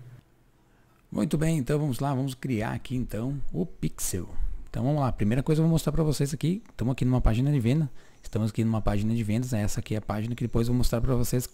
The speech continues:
como passo a passo aqui colocar o pixel nela. Então podem ver aqui, ó, você, pra você verificar sempre se tem um pixel na página ou não,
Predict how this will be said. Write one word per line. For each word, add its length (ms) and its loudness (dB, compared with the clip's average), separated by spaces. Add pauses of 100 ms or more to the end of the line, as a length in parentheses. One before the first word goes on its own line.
(460)
como 240 0
passo 300 2
a 20 2
passo 320 0
aqui 160 -4
colocar 360 -2
o 20 0
pixel 400 -2
nela. 240 -4 (460)
Então 180 2
podem 300 2
ver 100 4
aqui, 220 2
ó, 120 2 (320)
você, 520 0
pra 160 2
você 260 0
verificar 680 0
sempre 400 0
se 140 0
tem 200 0
um 80 2
pixel 380 0
na 100 -2
página 360 0
ou 60 2
não, 200 2